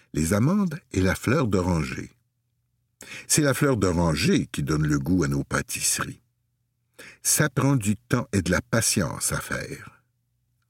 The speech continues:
Vu que c'est notre troisième année aux petits entrepreneurs, on a étudié ce qui marchait et ce qui marchait moins. On sait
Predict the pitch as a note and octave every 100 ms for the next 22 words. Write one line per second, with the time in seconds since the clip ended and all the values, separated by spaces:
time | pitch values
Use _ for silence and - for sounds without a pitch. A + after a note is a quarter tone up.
0 | _ _ _ - - - A2+ D3+ B3 -
1 | G2+ - - - - - - G2 F#2+ -
2 | E2+ - - A2 F2+ G2 E2+ E2+ C#3 A3
3 | F2 C#2+ E2 - D2 D#2 D2 D2 - A2+
4 | F3 G3 F#2 - - - - _ - E3
5 | F3+ F#3 B3 - F#3 - B2+ C3 F3 -
6 | - G2 B2+ - - F3 A3 - C3+ -
7 | D#2+ D#2 - C#2+ B1+ A#1 - _ _ _
8 | _ _ _ _ _ _ _ _ _ _
9 | _ _ _ _ _ _ - A2 - -
10 | -